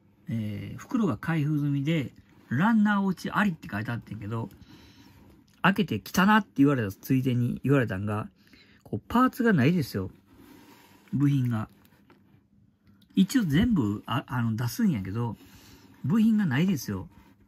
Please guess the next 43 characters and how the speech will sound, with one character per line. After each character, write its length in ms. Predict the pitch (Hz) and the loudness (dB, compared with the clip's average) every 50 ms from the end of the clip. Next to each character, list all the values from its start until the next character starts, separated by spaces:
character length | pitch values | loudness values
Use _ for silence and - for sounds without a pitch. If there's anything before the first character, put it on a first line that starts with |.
| _ _ _ _ _ _ | _ _ _ _ _ _
っ 240 | - - - - | -20 -20 -16 -8
て 80 | - 117 | -4 -2
言 80 | 123 127 | 0 0
わ 100 | 135 127 | 0 -2
れ 60 | 123 | -2
て 80 | 120 | -4
ん 60 | 110 107 | -4 -4
ね 40 | |
ん。 40 | 110 | -6
こ 120 | - - 107 | -8 -10 -6
こ 140 | - 135 | -4 -4
の、 80 | 131 127 | -4 -4
こ 160 | - - 151 | -4 -2 -2
の 100 | 156 143 | 0 0
部 140 | 139 135 123 | 0 0 0
品 160 | 117 117 117 | 0 0 0
が 80 | 113 104 | -2 -2
な 80 | 101 101 | -4 -6
い 60 | 101 | -8
ね 60 | - | -10
ん。 40 | - - _ | -14 -16 _
こ 120 | - - - | -20 -20 -20
こ、 160 | - - - - _ _ _ _ _ _ | -18 -20 -20 -20 _ _ _ _ _ _
こ 100 | - - | -16 -14
こ、 240 | 120 - - - - _ _ _ | -14 -12 -12 -14 -14 _ _ _
こ 140 | - - 107 | -10 -10 -8
こ、 140 | - - 117 | -8 -8 -8
こ 140 | 113 107 101 | -8 -8 -8
こ。 200 | - - 104 - _ _ _ - - - - - - - - _ - | -8 -10 -10 -10 _ _ _ -20 -20 -20 -20 -20 -20 -20 -16 _ -6
実 240 | 123 120 131 - 185 | -4 -4 -2 -2 -2
は 80 | - | -4
こ 100 | - - | -4 -6
こ 160 | - - 190 | -4 0 0
の 100 | 185 160 | 2 0
こ 140 | - - - | 0 -2 -6
っ 40 | 131 | -8
ち 180 | - - - 196 | -6 -4 -2 0
側 140 | 233 226 | 0 0
や 40 | 143 | -2
っ 40 | - | -4
た 100 | - - | -8 -12
か 80 | - 95 | -10 -8
な。 200 | 113 143 156 | -6 -6 -6